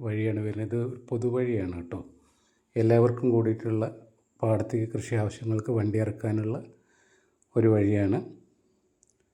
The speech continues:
രണ്ട് ഏക്കറാണ് നമുക്ക് ഈ നെൽകൃഷിപ്പാടം വരുന്നത്. ഇതിൽ വല്ല പച്ചക്കറിയോ വാഴ വയ്ക്കലോ എന്ത് വേണമെങ്കിലും നമുക്ക് ചെയ്യാം. വെള്ളത്തിനൊന്നും ഒരു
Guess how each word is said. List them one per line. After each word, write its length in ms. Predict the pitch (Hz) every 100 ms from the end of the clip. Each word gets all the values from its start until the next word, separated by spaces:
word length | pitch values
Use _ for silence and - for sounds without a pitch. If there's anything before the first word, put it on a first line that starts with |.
| _ _ _ _ - 127
രണ്ട് 280 | 120 127 135
ഏക്കറാണ് 420 | 127 123 123 123 - - - 120
നമുക്ക് 280 | 110 110 - 110
ഈ 20 | 107
നെൽകൃഷിപ്പാടം 760 | 95 107 - 120 113 104 110 110
വരുന്നത്. 260 | 101 113 107
ഇതിൽ 120 | 95 101
വല്ല 160 | 101 107
പച്ചക്കറിയോ 600 | - 113 - 110 117 104 - - - _ _ _ _ _ _ 113
വാഴ 200 | 104 107 110
വയ്ക്കലോ 380 | 107 117 123 113 - - _ _ 120
എന്ത് 160 | 104 107
വേണമെങ്കിലും 380 | 104 107 110 160 165
നമുക്ക് 240 | 113 101 110 113
ചെയ്യാം. 260 | 101 120 - - _ - - _ _ -
വെള്ളത്തിനൊന്നും 540 | 127 123 131 123 123
ഒരു 80 | 123